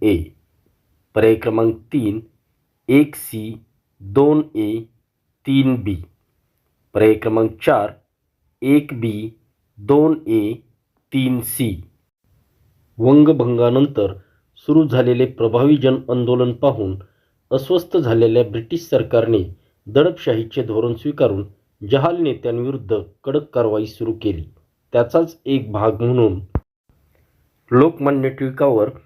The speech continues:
राजद्रोहाचा आरोप ठेवून सहा वर्षे म्यानमार येथील मंडालेच्या तुरुंगात त्यांना पाठवले,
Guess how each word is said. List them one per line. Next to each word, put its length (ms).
राजद्रोहाचा 840
आरोप 400
ठेवून 300
सहा 320
वर्षे 320
म्यानमार 420
येथील 380
मंडालेच्या 580
तुरुंगात 400
त्यांना 320
पाठवले, 480